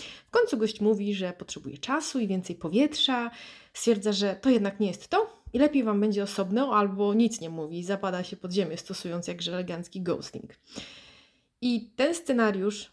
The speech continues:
bardzo często pojawia się w wiadomościach, jakie od was otrzymuję. Dlatego postanowiłam stworzyć niniejszy antyporadnik. Jak stracić faceta w dziesięć randek.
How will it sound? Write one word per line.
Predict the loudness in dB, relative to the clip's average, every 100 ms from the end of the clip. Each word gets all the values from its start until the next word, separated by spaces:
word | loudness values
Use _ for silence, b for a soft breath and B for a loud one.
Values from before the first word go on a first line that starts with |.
| 2
bardzo | 6 6 6 0
często | -2 -4 -4 -6
pojawia | -4 -4 -4
się | -6 -8
w |
wiadomościach, | -6 -4 -4 -4 -8 -8
jakie | -8 -8
od | -8 -6
was | -6 -6
otrzymuję. | -8 -8 -6 -4 -4 -8 -10 _ _ _ _ -20 -8
Dlatego | 0 2 2
postanowiłam | 0 -2 -2 0 -2
stworzyć | -2 -6 -6 -2
niniejszy | -2 -2 -2 -6 -8 -10
antyporadnik. | -12 -12 -12 -14 _ -4 -4 -6 -14 -16 _
Jak | -6 -6
stracić | -8 -8 -8 -10
faceta | -12 -12 -12 -12
w | -14 -14
dziesięć | -12 -10 -10 -8
randek. | -8 -6 -10